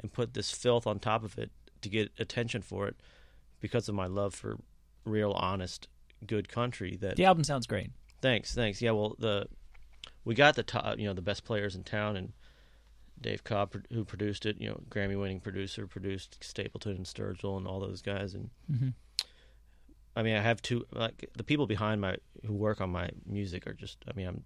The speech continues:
Speaker 1: it's not really fair that I get to work with them, but to, to really c-, pay tribute to this music I love, I really, it's almost like I have to be quote unquote loud about it, you know, to get the attention. It's sad that it ne-,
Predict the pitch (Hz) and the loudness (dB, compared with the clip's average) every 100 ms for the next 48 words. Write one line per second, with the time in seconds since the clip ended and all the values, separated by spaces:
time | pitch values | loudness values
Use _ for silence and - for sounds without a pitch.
0 | - - 123 98 87 95 95 87 - - | -12 -2 0 0 -2 -2 -2 -2 -6 -6
1 | 85 95 - - - 90 - - - - | -6 -6 -8 -10 -8 -6 -8 -10 -20 -20
2 | - - 123 - - - 139 160 147 131 | -8 2 2 2 -10 2 10 12 10 8
3 | - - 135 131 135 127 127 113 - 113 | -4 2 4 6 6 6 2 0 2 2
4 | 113 113 98 98 104 120 120 - 107 113 | 2 2 2 4 6 4 2 0 2 4
5 | 113 - 117 - 127 120 123 101 98 113 | 2 2 -2 2 2 2 0 0 4 2
6 | 117 - 107 113 110 107 - - - - | 2 0 0 2 2 0 -6 -20 -20 -20
7 | - - - 123 120 113 120 113 101 95 | -20 -20 -2 4 4 6 4 2 4 6
8 | 101 123 127 131 135 151 - 147 147 156 | 6 6 6 6 6 4 0 -2 0 0
9 | 156 - - - - 113 110 110 101 - | -2 -12 -20 -18 -6 0 2 2 0 0
10 | 107 - - 110 - 127 120 107 113 - | -4 -4 -6 -4 4 6 6 4 0 -6